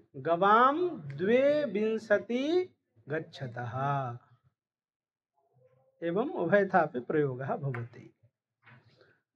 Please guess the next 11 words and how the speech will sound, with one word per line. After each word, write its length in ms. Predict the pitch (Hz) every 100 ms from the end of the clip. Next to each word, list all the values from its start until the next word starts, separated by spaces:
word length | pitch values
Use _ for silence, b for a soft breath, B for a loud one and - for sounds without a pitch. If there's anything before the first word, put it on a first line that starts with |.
| _ _ _ _ _ _ _ -
पञ्चत्रिंशत् 840 | 247 277 294 285 277 269 285 277
इत्यत्र 460 | 254 - 262 269 254
कः 220 | 247 254
समासः? 840 | 254 240 240 233 240 220 220 233
तर्हि 500 | - 202 208 285 359 -
पञ्च 280 | 190 202 220
च 400 | 196 240 311 - _ _ -
त्रिंशच्च 840 | 175 190 - 208 - 226 269 320 - 160
इति 160 | 180
पञ्चत्रिंशत्। 1000 | 175 175 175 175 165 151 156 196 220 - _ _ _ _ 233 233 _ _ _ _ - 359 - - -
अत्र 600 | 156 170 156 139 123